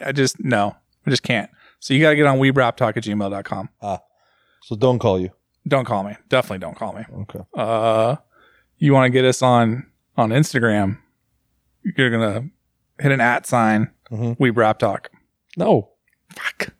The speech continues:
Speaker 2: It's the wrong place.
Speaker 1: That's Twitter, isn't it?
Speaker 2: That is Twitter.
Speaker 1: <laughs>
Speaker 2: But if you wanna go to Twitter, definitely at We Rap Talk.
Speaker 1: Uh, just don't tweet us at all. Just
Speaker 2: Don't,
Speaker 1: don't
Speaker 2: just
Speaker 1: even
Speaker 2: don't
Speaker 1: bother.
Speaker 2: tweet us. I don't even read the tweets.
Speaker 1: Just an email. Uh, at Rap Talk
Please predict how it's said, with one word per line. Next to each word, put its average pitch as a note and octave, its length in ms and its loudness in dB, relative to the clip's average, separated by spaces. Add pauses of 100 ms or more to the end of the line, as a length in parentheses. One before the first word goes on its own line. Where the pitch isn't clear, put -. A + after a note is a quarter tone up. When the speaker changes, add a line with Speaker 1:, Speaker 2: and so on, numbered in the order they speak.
Speaker 2:
It's - 100 -20
the F#3+ 80 2
wrong G#3+ 200 8
place. B3+ 460 4 (380)
Speaker 1:
That's - 180 0
Twitter, D3+ 340 2
isn't C3+ 200 0
it? - 180 -6
Speaker 2:
That D3+ 160 6
is D3+ 140 0
Twitter. A#2 340 0
Speaker 1:
<laughs> D4 60 0 (680)
Speaker 2:
But - 140 0
if A2+ 80 2
you D#3+ 60 6
wanna E3 140 6
go D3+ 100 6
to C3 80 4
Twitter, B2+ 320 6
definitely B2+ 480 0
at B2 180 2
We A2+ 100 4
Rap G2+ 260 4
Talk. G#2+ 100 2
Speaker 1:
Uh, G2 100 4
just E3+ 140 0
don't F#3 120 4
tweet B2+ 220 -4
us A#2 120 -6
at A#2 60 -10
all. G2 200 -6
Just - 80 -12
Speaker 2:
Don't, E3 180 4
Speaker 1:
don't C3 80 4
Speaker 2:
just B2+ 140 4
Speaker 1:
even G2+ 80 0
Speaker 2:
don't - 80 6
Speaker 1:
bother. G#2+ 80 0
Speaker 2:
tweet A2+ 180 4
us. A2 160 6
I - 80 4
don't E3+ 140 4
even G#2 200 4
read F#2 120 2
the F2+ 40 -4
tweets. F#2+ 280 0
Speaker 1:
Just - 180 -2
an D#3 80 -4
email. A#2 260 -8 (560)
Uh, D#3 1000 6 (340)
at F#3+ 200 2
Rap D#3+ 220 2
Talk C3 380 -2